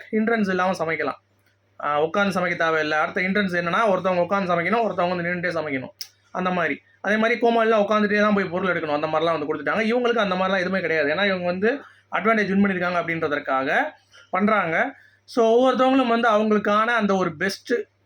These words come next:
மொமெண்ட்டை வந்து கொடுத்துட்டே இருக்காங்க. அதுலயும் வந்து திவ்யா துரைசாமி வந்து பயங்கரமா இருக்கு அவங்களுடைய குக்கிங். ஏன்னா அந்த டெக்கரேஷன்ஸ் எல்லாம் பார்க்கும்போது அவங்களுடைய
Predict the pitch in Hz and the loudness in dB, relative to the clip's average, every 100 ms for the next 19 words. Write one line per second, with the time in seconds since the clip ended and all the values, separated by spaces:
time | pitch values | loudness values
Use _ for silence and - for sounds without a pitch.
0 | - 180 202 202 180 190 190 175 180 185 | -4 0 2 2 0 0 -2 -4 -2 -2
1 | 175 156 175 196 156 190 220 220 196 185 | 0 -2 0 0 0 0 0 2 0 0
2 | 180 208 190 180 170 175 165 156 151 160 | 0 0 0 -2 -2 -2 -2 -2 -4 -2
3 | 190 262 - _ _ _ _ 160 190 196 | -2 -2 -6 _ _ _ _ -4 0 2
4 | 202 185 170 160 156 156 147 147 139 139 | 2 2 2 0 2 0 0 0 0 0
5 | 135 - _ _ _ 196 180 220 254 - | -2 -4 _ _ _ -8 -4 -4 -4 -8
6 | 175 180 226 - _ _ _ _ _ _ | -4 0 -2 -4 _ _ _ _ _ _
7 | _ 190 180 180 202 220 220 202 196 190 | _ -6 -2 -2 0 0 0 0 0 0
8 | 185 180 175 165 165 196 214 - _ - | -2 -4 -4 -2 0 -2 -4 -14 _ -4
9 | 202 262 240 214 | 2 4 4 4